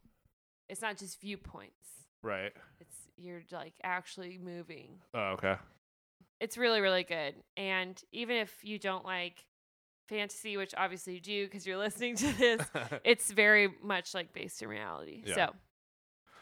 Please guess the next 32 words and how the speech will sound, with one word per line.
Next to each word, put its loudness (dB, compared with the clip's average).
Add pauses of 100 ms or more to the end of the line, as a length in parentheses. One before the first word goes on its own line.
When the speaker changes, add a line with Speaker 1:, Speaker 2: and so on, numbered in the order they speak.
(140)
Speaker 2:
Okay, 8
Speaker 1:
like 4
Speaker 2:
so 4
Speaker 1:
it. 6
Speaker 2:
we've 2
got 8
Joker 2
is -6
a -4
good -2
guy, 6
Batman's -2
a -14
bad 0
guy, 4
and -10
we've -10
got -4
Clue -4
plus -4
Groundhog -10
Day. -10 (320)
I -14
mean, -12
those -2
are -4
some -6
Speaker 1:
Which 0
Speaker 2:
pretty 2
Speaker 1:
is, 2
it's -4
called 0